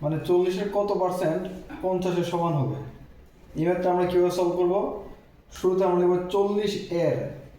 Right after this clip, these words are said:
তাই চল্লিশ এর, এর জন্য একটা গুণ দিব। চল্লিশ into কত পার্সেন্ট জানি না আমরা, ধরে নিলাম এক্স পার্সেন্ট। পার্সেন্ট থাকলেই ওয়ান বাই একশো। যেহেতু কত পার্সেন্ট,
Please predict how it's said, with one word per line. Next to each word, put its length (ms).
তাই 160
চল্লিশ 460
এর, 140
এর 120
জন্য 200
একটা 220
গুণ 100
দিব। 120
চল্লিশ 360
into 260
কত 180
পার্সেন্ট 440
জানি 220
না 120
আমরা, 180
ধরে 160
নিলাম 180
এক্স 140
পার্সেন্ট। 440
পার্সেন্ট 400
থাকলেই 340
ওয়ান 220
বাই 120
একশো। 280
যেহেতু 260
কত 120
পার্সেন্ট, 340